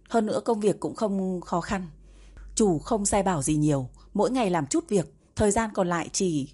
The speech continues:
loanh quanh trong nhà chăm sóc và làm bạn với dì Phương. Dì Phương và dì Vô cũng rất thân nhau. Trời vừa sáng thì hai người đã đi chợ mua rất nhiều đồ ăn. Hai người nấu ăn đều rất ngon. Ở nhà bếp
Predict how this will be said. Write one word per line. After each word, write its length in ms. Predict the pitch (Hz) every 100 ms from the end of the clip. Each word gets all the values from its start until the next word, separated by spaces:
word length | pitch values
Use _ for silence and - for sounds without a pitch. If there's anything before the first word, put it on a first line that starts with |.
| -
loanh 200 | 196 190
quanh 220 | 214 190
trong 180 | 214 190
nhà 180 | 170
chăm 180 | 135 220
sóc 200 | 190 339 302
và 60 |
làm 160 | 185 147
bạn 200 | 165 -
với 120 | 151
dì 160 | 208 165
Phương. 300 | 180 180 151 - - - - - - - -
Dì 200 | - 190
Phương 340 | 185 214 202
và 400 | 190 170 147 143 -
dì 200 | 151 175
Vô 300 | 170 202 190
cũng 140 | 190 175
rất 180 | 330
thân 200 | - 202
nhau. 300 | 180 180 156 - - - - -
Trời 200 | 208 190
vừa 160 | 185
sáng 300 | 180 180 165
thì 100 | 311
hai 180 | 240 214
người 160 | 190 160
đã 120 | 147
đi 160 | 208
chợ 280 | 202 202 185 -
mua 240 | 180 202
rất 220 | 196 -
nhiều 140 | 202 160
đồ 120 | 147
ăn. 240 | - 170 160 - - -
Hai 140 | - 233
người 180 | 196
nấu 140 | 165 165
ăn 240 | 214 208
đều 160 | 185 151
rất 220 | 196 -
ngon. 240 | 196 202 175 - - -
Ở 120 | 196
nhà 160 | 175 170
bếp 200 | 160 339